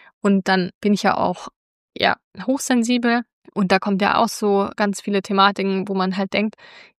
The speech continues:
irgendwas, <laughs> genau, läuft bei mir anders.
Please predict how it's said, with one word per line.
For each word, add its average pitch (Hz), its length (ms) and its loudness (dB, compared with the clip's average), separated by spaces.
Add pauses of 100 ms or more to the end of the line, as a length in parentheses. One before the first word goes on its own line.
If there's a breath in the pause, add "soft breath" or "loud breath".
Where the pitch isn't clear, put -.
irgendwas, 226 800 0 (120)
<laughs> 196 80 -4
genau, 170 240 2
läuft 170 260 -2
bei 190 100 -2
mir 190 220 0
anders. - 400 -6